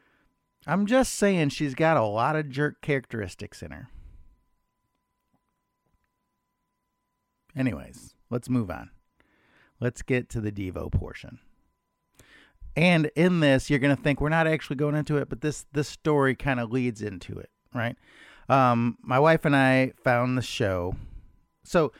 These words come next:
we have T-Mobile, and we got a new plan or whatever, and they gave us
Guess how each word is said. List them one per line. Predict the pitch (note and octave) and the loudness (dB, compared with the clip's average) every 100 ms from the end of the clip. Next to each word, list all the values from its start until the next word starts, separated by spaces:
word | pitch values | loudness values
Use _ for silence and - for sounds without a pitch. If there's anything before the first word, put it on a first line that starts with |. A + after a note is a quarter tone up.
| - - - | -20 -20 -2
we | D3 E3 | 2 4
have | D#3+ C3+ | 2 2
T-Mobile, | D#3 C#3+ C3+ C3 C3 | 0 4 4 4 2
and | B2 B2 B2 A#2+ A#2 - | 0 -2 0 0 -2 -4
we | A#2+ | -2
got | B2 B2+ | 2 2
a | B2 | 2
new | B2 B2 B2 | 2 2 2
plan | - B2 A#2+ A#2 | 0 0 0 0
or | |
whatever, | A2+ A2 G#2+ A2 | 2 0 0 0
and | A2 | 0
they | A2 | -2
gave | G#2+ G#2 | -4 -4
us | G2+ G2+ - | -4 -6 -12